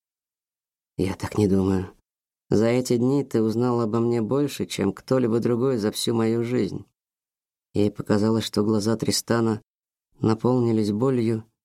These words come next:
и разочарованием. «Что случится, если Рэндалл узнает? Если узнает дедушка, они не поймут, осудят меня». «Анна, ты жалеешь о том, что было между нами?» Она посмотрела на него взглядом,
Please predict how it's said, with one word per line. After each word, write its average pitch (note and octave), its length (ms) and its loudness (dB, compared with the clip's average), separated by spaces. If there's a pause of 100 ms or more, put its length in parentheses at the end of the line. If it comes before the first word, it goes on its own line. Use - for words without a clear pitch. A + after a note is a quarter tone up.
(180)
и A2+ 80 2
разочарованием. F2 920 -2 (480)
«Что - 240 0
случится, F#3+ 520 0
если - 200 -2
Рэндалл F3+ 380 0
узнает? E3 480 -2 (280)
Если F#3+ 260 2
узнает G3 340 2
дедушка, F#3 460 0
они F#3 180 2
не G#3 120 0
поймут, A3 460 0
осудят F#3+ 460 0
меня». D3 260 0 (800)
«Анна, A2 480 0 (920)
ты F3 120 2
жалеешь F3 480 0
о C3 60 0
том, C3 160 0
что B2+ 200 -4
было A#2+ 200 2
между A2+ 320 0
нами?» G#2+ 360 0 (1000)
Она A#2 200 2
посмотрела B2+ 600 0
на B2 80 2
него A#2+ 260 0
взглядом, A2+ 520 0